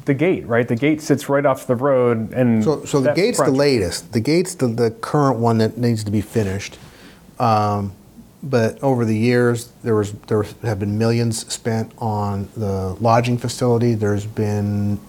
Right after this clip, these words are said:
Speaker 2: there was a nine million dollar firing range that
Speaker 1: Mm-hmm.
Speaker 2: was built. Um, but, but the most exciting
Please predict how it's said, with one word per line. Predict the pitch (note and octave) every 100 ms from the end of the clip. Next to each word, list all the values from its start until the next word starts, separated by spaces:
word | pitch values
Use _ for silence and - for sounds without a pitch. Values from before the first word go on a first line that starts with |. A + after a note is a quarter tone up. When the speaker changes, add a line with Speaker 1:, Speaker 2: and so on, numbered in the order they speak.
| -
Speaker 2:
there | -
was | G2+ G2+
a |
nine | G2+ G#2+ A2+ A2+
million | A2 A2 G#2
dollar | G#2 G#2+ G#2+ G#2+ G#2 - - - - -
firing | - B2 B2 B2+ B2
range | B2 B2+ C3 B2 -
that | B2+
Speaker 1:
Mm-hmm. | A#2+ B2
Speaker 2:
was | C3
built. | A#2+ B2 B2 B2 - - - - - - -
Um, | A#2 G#2+ G#2 G2+ G#2 - - - - -
but, | A#2 - -
but | G#2+ F#2+ - - -
the | A#2
most | A2+ F#3+ -
exciting | B2 - G#2 G2+ G2 G2